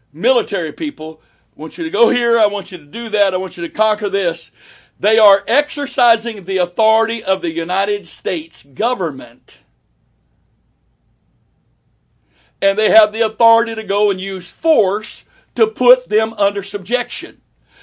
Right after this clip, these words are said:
which is exactly what happens in spiritual warfare. That's what we're called to do. Now, one more time, let's, let's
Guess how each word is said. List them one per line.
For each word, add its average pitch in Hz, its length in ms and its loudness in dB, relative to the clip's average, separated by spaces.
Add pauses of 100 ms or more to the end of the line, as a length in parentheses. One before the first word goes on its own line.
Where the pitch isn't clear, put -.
which 233 360 -6
is 262 260 -6
exactly 240 1120 -4
what 180 220 2
happens 190 800 -4 (360)
in 185 160 -10
spiritual 160 520 -8
warfare. 180 560 -6 (1500)
That's - 260 -2
what - 280 -6
we're 180 140 -10
called 143 520 -6
to 175 100 -20
do. 147 420 -8 (1040)
Now, 165 340 -4 (2750)
one 240 200 2
more 247 180 4
time, 185 420 0 (340)
let's, - 280 -4
let's - 280 -8